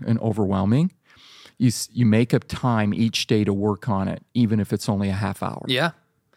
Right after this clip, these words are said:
Speaker 1: So I'm gonna, I'm gonna put something away in the basement, put something away in the garage. I'm gonna write a paragraph in my book. I'm gonna prepare for my presentation and what you do. And then once you get to a certain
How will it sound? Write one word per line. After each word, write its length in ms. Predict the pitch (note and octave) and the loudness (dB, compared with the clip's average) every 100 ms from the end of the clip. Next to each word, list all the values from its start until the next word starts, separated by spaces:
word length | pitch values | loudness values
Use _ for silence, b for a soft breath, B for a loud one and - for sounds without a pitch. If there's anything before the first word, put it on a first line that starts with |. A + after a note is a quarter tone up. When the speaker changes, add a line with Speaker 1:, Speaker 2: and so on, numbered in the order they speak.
| b b | b b
Speaker 1:
So 200 | - - | 0 4
I'm 120 | A#2+ | 4
gonna, 300 | B2 A2+ G2+ - | 6 4 4 2
I'm 100 | G#2+ | 4
gonna 340 | G#2 G2+ F#2+ - _ - | 4 4 0 -4 _ 0
put 140 | E3+ | 2
something 320 | - F#3 D3+ | 4 4 6
away 260 | D3+ C#3 C3+ | 6 6 6
in 100 | C3 | 4
the 60 | G#2 | 6
basement, 560 | A#2+ B2 - A#2+ A2 | 6 4 4 2 2
put 140 | C3+ - | 0 0
something 300 | D3+ - C3 | 0 2 2
away 220 | B2 A#2+ | 2 2
in 60 | |
the 80 | A2+ | 0
garage. 380 | F#2+ G#2+ G#2+ G#2 | 0 0 0 0
I'm 80 | G2 | -2
gonna 140 | F#2+ | -2
write 300 | F#2 G#2+ D#3 | 0 2 4
a 20 | D#3 | 2
paragraph 560 | - C3 A#2+ B2 A#2 | 2 0 2 0 0
in 100 | A2+ | 0
my 140 | A2 G2+ | 2 0
book. 480 | F#2+ G#2 G2 - - B B B | 0 2 0 -2 -16 B B B
I'm 100 | G#2+ | 0
gonna 140 | G2+ G2 | 0 0
prepare 400 | B2+ - D3 C#3+ | -2 2 4 4
for 140 | C3+ | 4
my 120 | B2 | 2
presentation 1080 | A2+ A#2+ G#2 G#2+ - G#2 G2+ - A2 G2 F#2 B B B - | 2 2 2 0 0 0 0 0 0 0 -2 B B B -2
and 200 | A2 - | 0 0
what 220 | A2 B2 | 2 2
you 140 | C3+ A2+ | 4 4
do. 380 | D#3 D#3 A2+ - b b | 6 4 2 -2 b b
And 180 | B2+ A2 | 0 2
then 560 | B2+ A3 E3+ G#2+ A2 G#2+ _ _ _ _ _ _ _ - | 4 6 6 4 2 -2 _ _ _ _ _ _ _ 0
once 320 | A#2+ F3+ - | 4 4 2
you 60 | |
get 200 | D#3 E3 - | 2 2 4
to 100 | A#2+ | 2
a 40 | |
certain 520 | - C#3+ C3 A2+ G2+ | 4 2 4 2 0